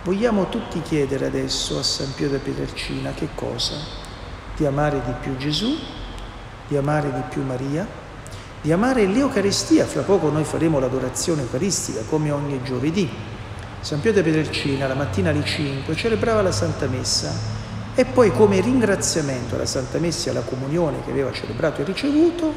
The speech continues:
assisteva a un'altra Santa Messa, sgranando la corona del Rosario. Poi vogliamo chiedere a San Pio da Pietrelcina l'amore alla Madonna. Lui recitava, pensate un po', almeno un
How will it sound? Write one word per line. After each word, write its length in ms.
assisteva 600
a 40
un'altra 380
Santa 400
Messa, 440
sgranando 680
la 120
corona 340
del 140
Rosario. 520
Poi 100
vogliamo 380
chiedere 380
a 40
San 280
Pio 120
da 80
Pietrelcina 680
l'amore 460
alla 100
Madonna. 640
Lui 120
recitava, 560
pensate 480
un 160
po', 140
almeno 380
un 520